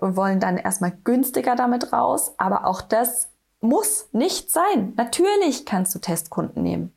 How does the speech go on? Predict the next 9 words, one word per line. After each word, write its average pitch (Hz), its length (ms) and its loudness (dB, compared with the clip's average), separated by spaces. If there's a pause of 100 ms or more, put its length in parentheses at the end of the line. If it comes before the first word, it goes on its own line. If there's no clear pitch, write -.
Gar 143 140 -4
kein 165 180 -4
Thema. 196 500 -2
Klar - 260 -2
kannst 175 240 -4
du 190 40 -18
Testkunden - 540 -8
nehmen. - 260 -8 (1080)
Aber 311 540 0